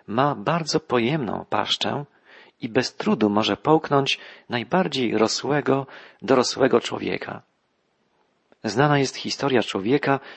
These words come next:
którego nazwano Jonaszem dwudziestego wieku. W latach sześćdziesiątych w pobliżu kanału La Manche połknięty został przez rekina z rodzaju Rhinodon typicus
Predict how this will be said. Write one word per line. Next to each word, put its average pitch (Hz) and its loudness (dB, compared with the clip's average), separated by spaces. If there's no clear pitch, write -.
którego 120 2
nazwano 117 0
Jonaszem 110 2
dwudziestego 110 -2
wieku. 127 -10
W 98 -10
latach 107 0
sześćdziesiątych 107 -2
w - -20
pobliżu 127 2
kanału 127 2
La 101 4
Manche 104 -4
połknięty 156 2
został 123 2
przez - -4
rekina 131 2
z - -6
rodzaju 113 4
Rhinodon 113 4
typicus 135 0